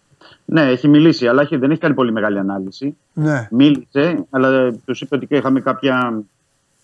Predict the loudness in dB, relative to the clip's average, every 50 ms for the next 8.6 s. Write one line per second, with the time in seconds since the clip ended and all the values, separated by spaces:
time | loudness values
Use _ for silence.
0 | _ _ _ -6 -4 -2 -2 -2 -2 -4 -6 -10 -12 -12 -10 -10 -6 -4 -2 -2
1 | -2 -2 0 0 0 2 2 2 2 0 0 -2 -2 -2 -4 -4 -6 _ -4 -2
2 | 0 2 2 2 2 0 -2 -4 -4 -2 -2 -2 -2 -2 -2 -2 -4 -4 _ -10
3 | -8 -4 -2 -2 -2 -2 -2 -2 -2 -2 -2 -4 -6 -6 -2 -2 -2 -2 0 -2
4 | -4 -2 -4 -6 -8 -8 -6 -6 -6 -4 -2 -2 -2 -2 -4 -6 -10 -8 -6 -6
5 | -6 -4 -6 -6 -8 -10 -12 _ _ _ -4 -2 0 -2 -2 -4 -8 _ _ -8
6 | -8 -8 _ _ _ _ -6 -4 -4 -4 -4 -2 -4 -2 -2 -2 -2 -2 -4 -6
7 | -4 -4 -6 -4 -4 -4 -4 -4 -6 -8 -6 -8 -8 -8 -6 -6 -6 -4 -4 -4
8 | -4 -2 -2 -2 -2 -4 -4 -6 -6 -8 -10 -12